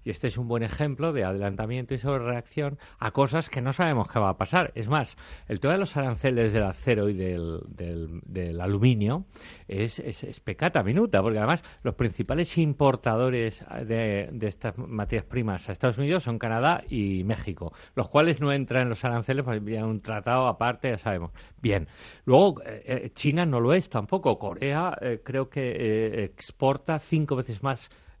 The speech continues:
eh, que China, eh, eh, en estas materias primas. Entonces, realmente, ¿dónde está el pro-? ¿Hay problema? Claro, hombre, mejor que no. Pero ¿dónde está el problema? ¿Se sobredimensiona? Por ahora, sin duda.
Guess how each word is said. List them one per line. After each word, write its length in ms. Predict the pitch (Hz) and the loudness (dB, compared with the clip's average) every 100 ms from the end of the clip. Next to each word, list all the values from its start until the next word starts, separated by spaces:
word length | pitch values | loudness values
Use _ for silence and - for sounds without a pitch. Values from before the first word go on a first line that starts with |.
| - | -4
eh, 200 | 117 113 | -4 -2
que 140 | - 110 | -4 -4
China, 440 | - 135 160 139 | 0 0 0 -4
eh, 300 | - 110 110 - 107 98 98 - - | -2 0 0 -2 -4 -4 -6 -8 -8
eh, 60 | |
en 100 | 98 | -6
estas 280 | 110 - 123 | -6 -4 -4
materias 340 | 117 113 107 | -2 -2 -2
primas. 360 | - 110 92 87 - - | -2 -6 -4 -6 -10 -20
Entonces, 240 | - 151 170 | -6 -2 0
realmente, 400 | 160 160 151 156 | 2 0 0 4
¿dónde 260 | 127 147 | 4 4
está 180 | 151 - | 2 0
el 60 | 139 | 0
pro-? 240 | 131 120 | 2 2
¿Hay 120 | - 107 | 2 -2
problema? 480 | 123 135 165 135 | 2 4 4 2
Claro, 320 | - 107 127 107 | 0 -2 0 0
hombre, 200 | 107 123 | -2 -4
mejor 440 | 92 - 120 110 | -6 -8 -8 -8
que 140 | - 107 | -6 -2
no. 200 | 127 127 - - - - | -2 -4 -12 -18 -20 -4
Pero 200 | 120 120 | 4 6
¿dónde 240 | 143 180 | 6 4
está 160 | 156 151 | 2 0
el 60 | |
problema? 480 | - 139 117 101 98 | 2 0 2 2 -2
¿Se 200 | - 117 | -2 -8
sobredimensiona? 880 | - 123 117 117 117 - 170 120 87 | -4 -2 -2 -2 -2 -2 -2 -2 -4
Por 120 | 113 | 0
ahora, 240 | 113 156 | 2 2
sin 260 | 160 - 104 | -2 -4 0
duda. 300 | 113 107 92 | 2 2 0